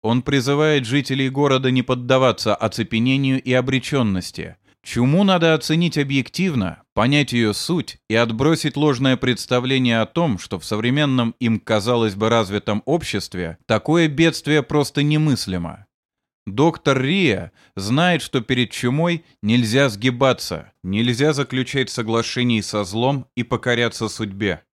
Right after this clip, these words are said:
Он полностью проникся бедами, постигшими жертв чумы. Ни одна из их тревог не обошла его стороной.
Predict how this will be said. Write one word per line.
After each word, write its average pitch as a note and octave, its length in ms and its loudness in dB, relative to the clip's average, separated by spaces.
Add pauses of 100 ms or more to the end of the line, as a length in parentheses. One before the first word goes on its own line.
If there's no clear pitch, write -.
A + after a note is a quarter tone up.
Он B2+ 220 2
полностью E3+ 580 0
проникся C#3 560 0
бедами, B2+ 400 2
постигшими A#2+ 760 -2
жертв A2 420 -2
чумы. A#2+ 480 -2 (440)
Ни A2+ 140 2
одна D#3+ 380 2
из D#3 120 2
их D#3+ 160 0
тревог D3 440 0
не C#3+ 100 2
обошла C#3 480 0
его C3+ 200 0
стороной. C3 680 -2